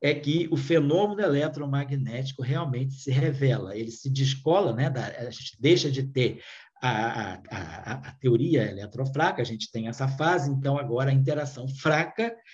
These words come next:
e a interação eletromagnética se distinguem. Mas antes dessa fase, essas duas simetrias estão unificadas num único campo de força, né, que é a, é a força eletrofraca.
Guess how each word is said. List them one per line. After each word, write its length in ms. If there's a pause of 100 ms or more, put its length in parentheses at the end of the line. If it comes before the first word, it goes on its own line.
(120)
e 60
a 60
interação 520
eletromagnética 1300
se 280
distinguem. 840 (360)
Mas 360
antes 360
dessa 380
fase, 600 (420)
essas 340
duas 540
simetrias 680
estão 240
unificadas 800
num 160
único 400
campo 240
de 100
força, 540
né, 100
que 140
é 20
a, 140
é 80
a 80
força 400
eletrofraca. 640